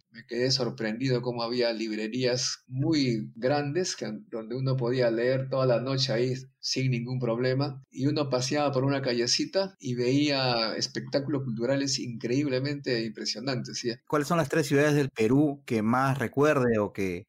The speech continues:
Speaker 2: que más, eh, le gusten?
Speaker 1: Para mí, la ciudad, aparte de Chimbote, y Trujillo. <laughs> En primer lugar, Huánuco, ¿no? Huánuco, este, porque tiene un clima agradable,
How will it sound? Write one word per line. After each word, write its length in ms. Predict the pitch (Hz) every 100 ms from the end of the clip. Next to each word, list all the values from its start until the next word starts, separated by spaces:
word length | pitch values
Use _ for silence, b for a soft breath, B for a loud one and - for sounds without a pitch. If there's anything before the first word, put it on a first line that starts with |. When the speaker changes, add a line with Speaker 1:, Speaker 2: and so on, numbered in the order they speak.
| b
Speaker 2:
que 140 | - 101
más, 640 | 104 95 117 135 135 -
eh, 260 | 113 98 90
le 100 | 92
gusten? 420 | 147 151 - 78 -
Speaker 1:
Para 240 | 135 135
mí, 360 | 160 208 214 214 - 107
la 340 | 120 113 117
ciudad, 540 | 127 - 139 151 170 165
aparte 400 | - 135 147 139
de 180 | 117 110
Chimbote, 960 | 107 - 110 123 131 131 110 104 101 - _
y 140 | - 107
Trujillo. 480 | - - 143 -
<laughs> 840 | - - 135 - - - - - - _ _ -
En 100 | 131
primer 280 | 120 117 127
lugar, 280 | 117 127 120
Huánuco, 520 | 113 135 107 101 107
¿no? 120 | 123 131
Huánuco, 440 | 113 113 104 107
este, 200 | 107 - _ _
porque 400 | 107 107 107 104
tiene 240 | - 127 127
un 180 | 127 131
clima 320 | 139 139 120
agradable, 640 | 113 120 139 143 156 185